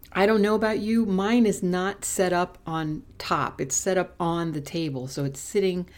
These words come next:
right on top of the table. But I have a little, uh, like, a little chest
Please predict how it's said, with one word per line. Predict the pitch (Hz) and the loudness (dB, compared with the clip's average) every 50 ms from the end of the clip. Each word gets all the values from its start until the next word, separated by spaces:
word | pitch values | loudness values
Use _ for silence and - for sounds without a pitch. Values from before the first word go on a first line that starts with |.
| - - - - - - | -20 -20 -20 -20 -12 -4
right | - 180 185 180 | 0 0 2 2
on | 175 170 165 | 0 -2 -4
top | - - 165 165 156 156 | -4 -4 -4 -4 -4 -6
of | 160 156 156 - - - - - | -10 -12 -12 -14 -18 -20 -20 -8
the | - 160 | -6 -6
table. | - - - 170 170 156 156 135 | -6 -4 -4 -2 -2 -2 -4 -8
But | 139 - - 185 175 147 - - - - - - - - - - | -6 0 2 2 2 2 0 -4 -12 -20 -20 -20 -20 -20 -20 -10
I | - 160 | -8 -6
have | 160 175 185 185 185 180 180 - - - - - - - - - | -4 -2 -2 0 0 -2 -4 -8 -14 -20 -16 -14 -14 -12 -4 0
a | 180 | 2
little, | 185 202 202 196 185 180 180 170 - - - | 4 6 6 6 4 4 2 0 -4 -4 -6
uh, | 165 165 160 156 151 143 135 - - - - - | -6 -4 -4 -4 -4 -6 -6 -10 -16 -20 -14 -12
like, | 170 160 170 | -8 -4 -2
a | |
little | 175 175 170 151 139 | -2 -2 -2 -4 -6
chest | - - 202 185 170 151 - - - | -2 0 2 2 2 0 -4 -6 -4